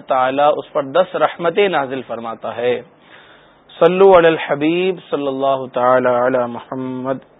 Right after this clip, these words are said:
وعلی آلہ وصحبہ وبارک وسلم۔ محترم اور پیارے اور مدنی چینل کے ناظرین،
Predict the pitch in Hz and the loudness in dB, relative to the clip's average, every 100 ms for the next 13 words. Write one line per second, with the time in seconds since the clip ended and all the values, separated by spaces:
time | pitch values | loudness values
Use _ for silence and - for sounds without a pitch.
0 | - _ - 143 139 139 139 131 131 131 | -20 _ 0 6 8 8 8 8 4 0
1 | 123 - - - 131 135 123 120 120 120 | -2 -4 -8 -8 -10 -8 -6 -6 -8 -14
2 | - 131 110 - _ _ _ _ _ _ | -16 -14 -16 -20 _ _ _ _ _ _
3 | _ _ _ _ _ _ _ _ _ 139 | _ _ _ _ _ _ _ _ _ -10
4 | 151 165 180 180 160 151 147 _ _ _ | -8 -6 -6 -6 -14 _ _ _ _ _
5 | _ _ _ _ _ _ _ _ _ _ | _ _ _ _ _ _ _ _ _ _
6 | _ _ - 151 160 143 135 139 135 127 | _ _ 4 6 6 2 -2 -6 -8 -10
7 | 123 127 117 117 123 127 | -12 -12 -12 -12 -10 -12